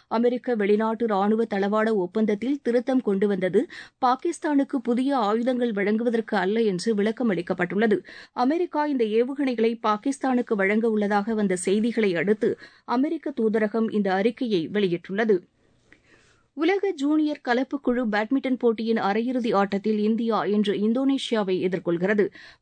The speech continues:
குவஹாத்தியில் இப்போட்டி இன்னும் சற்று நேரத்தில் தொடங்குகிறது. சீனாவில் நடைபெற்று வரும் சர்வதேச டென்னிஸ் போட்டியில் இந்தியாவின் அங்கிதா ரெய்னா, ருத்துஜா போஸ்லே இணை இறுதி ஆட்டத்திற்கு முன்னேறியுள்ளது.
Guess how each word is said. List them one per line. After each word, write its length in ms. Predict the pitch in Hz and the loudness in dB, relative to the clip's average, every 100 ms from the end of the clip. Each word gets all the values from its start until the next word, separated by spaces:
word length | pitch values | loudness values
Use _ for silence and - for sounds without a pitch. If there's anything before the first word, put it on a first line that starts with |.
| 220 | 0
குவஹாத்தியில் 600 | 285 302 339 294 294 254 | 2 2 -2 0 0 0
இப்போட்டி 340 | 233 262 277 | 0 -2 0
இன்னும் 240 | 254 226 | 0 0
சற்று 320 | 208 247 247 302 | 0 -4 -2 0
நேரத்தில் 480 | 202 196 196 170 | 2 0 -2 -4
தொடங்குகிறது. 560 | 170 220 180 175 202 208 156 - - - _ | 2 0 0 -2 2 2 0 -10 -20 -20 _
சீனாவில் 480 | - 285 269 262 254 | -2 0 0 -2 -2
நடைபெற்று 480 | 208 220 240 220 | 0 0 0 -2
வரும் 220 | 214 196 285 | 0 2 0
சர்வதேச 600 | - 247 262 277 262 269 | 0 0 0 0 -2 -2
டென்னிஸ் 380 | 220 214 233 | 0 0 -2
போட்டியில் 380 | - 208 185 233 | -2 -2 -2 0
இந்தியாவின் 520 | 240 226 247 254 247 | 0 0 0 0 0
அங்கிதா 480 | 240 196 196 233 233 214 | 0 -2 -2 -4 -2 0
ரெய்னா, 320 | 185 190 214 | 0 0 0
ருத்துஜா 440 | 214 190 240 233 233 | 0 0 0 0 0
போஸ்லே 360 | 190 190 - 196 | -2 -4 -4 -2
இணை 220 | 180 190 143 - - - | 0 0 -2 -8 -20 -8
இறுதி 360 | 254 277 311 277 | -2 0 -2 0
ஆட்டத்திற்கு 600 | 202 202 202 196 202 202 | -2 -2 -4 -4 0 0
முன்னேறியுள்ளது. 640 | 180 208 180 143 170 214 | 2 0 -2 -4 -2 0